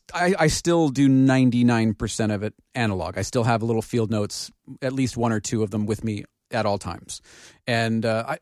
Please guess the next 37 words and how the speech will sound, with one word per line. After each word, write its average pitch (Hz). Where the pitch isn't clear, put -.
I've 139
been 131
trying 160
to 143
get 135
myself 120
in 113
the 110
habit 110
of, 107
of 120
just 131
taking 120
notes 120
throughout 107
my 101
day. 120
And 117
I 131
was 131
hitting 214
a 139
wall, 117
and 113
I, 110
you 147
know, 113
I'd 104
start 151
and 123
stop 123
and -
start 120
and 120
stop. 110
And 123
I, 113